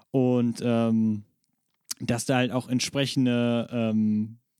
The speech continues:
Klischees dann bedient wurden, keine Ahnung, verschiedene Rufe da von den Zielen skandiert wurden und, pass auf, das Beste fand ich, in diesem ganzen Trainingslager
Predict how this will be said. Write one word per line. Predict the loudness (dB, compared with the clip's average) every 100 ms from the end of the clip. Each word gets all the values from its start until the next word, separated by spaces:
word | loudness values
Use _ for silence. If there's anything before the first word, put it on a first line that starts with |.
| -4
Klischees | -2 0 0 0
dann | 0
bedient | 0 0 -2
wurden, | 0 0 2 2 2 0
keine | 0 -2
Ahnung, | 0 0 0
verschiedene | -2 -2 0 2
Rufe | 2 0 0
da | 0 2 2 0 -2
von | 0 2
den | 2 2 2 0 -4 -14 -20 -20 -16
Zielen | -6 0 0
skandiert | 0 -2 -2 0 -2 0
wurden | -2 0
und, | 0 0 0 -6 _ _
pass | -8 -2
auf, | -2 -2
das | -6
Beste | -2 -2 -2
fand | -2 0 0
ich, | -2 -6 -20 -6
in | 0
diesem | 0
ganzen | 2 0 0 -6
Trainingslager | -2 0 0 0 0 0 2 -2